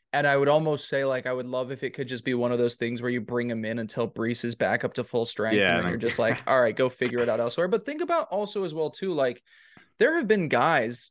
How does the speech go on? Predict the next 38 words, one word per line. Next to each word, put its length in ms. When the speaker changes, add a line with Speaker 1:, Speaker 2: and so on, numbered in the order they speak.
Speaker 1:
that 280
go 260
on 220
to 120
that 180
next 280
stage 580
and 220
still, 400
you 80
know, 140
carve 320
out 120
a 40
pretty 240
nice 240
role. 220
And 280
I 80
guess 220
I'm 120
just 180
comparing 400
it 100
to 100
his 120
draft 340
mate 200
in 140
Leonard 260
Fournette, 420
but, 100
like, 260
Lenny 280
was 300
done 500
in 160
Jacksonville. 760